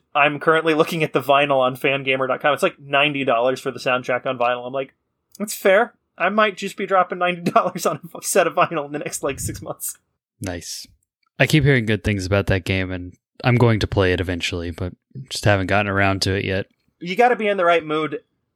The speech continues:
Speaker 1: but to help you out with that, it isn't terribly long. If you, I wanna say, doing the pacifist run, which is fairly, sh-, like, if that's the only run you do, it's not terribly long. It only took me, like,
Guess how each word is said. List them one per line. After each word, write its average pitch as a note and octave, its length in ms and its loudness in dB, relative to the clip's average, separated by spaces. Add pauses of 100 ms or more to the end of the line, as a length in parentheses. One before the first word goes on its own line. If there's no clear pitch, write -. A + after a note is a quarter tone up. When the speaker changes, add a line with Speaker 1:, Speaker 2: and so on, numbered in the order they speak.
(240)
Speaker 1:
but F3+ 240 4
to F3 120 0
help F3 200 4
you D3+ 120 0
out D3+ 120 6
with C#3+ 140 -8
that, C3 340 2
it D#3 160 -4
isn't E3 520 -2
terribly D3+ 480 4
long. B2+ 340 2
If C3 160 -8
you, C3+ 240 -6 (140)
I C#3+ 100 0
wanna E3 220 0
say, D3+ 500 0 (400)
doing F#3 220 2
the G3 80 -2
pacifist E3 520 -2
run, C3+ 280 2
which B2+ 160 -8
is A#2+ 140 -10 (420)
fairly, G3+ 420 2
sh-, - 260 -8
like, D3+ 220 2
if D#3 100 -2
that's F3 200 2
the F#3 100 -2
only D#3+ 160 0
run D3 160 2
you B2+ 80 -6
do, C3+ 180 -2
it's C3+ 220 -8
not A3 320 0
terribly D#3+ 320 4
long. C#3 220 2
It D3 40 -2
only E3 180 0
took D3+ 160 -2
me, C#3+ 100 -2
like, A#2 240 2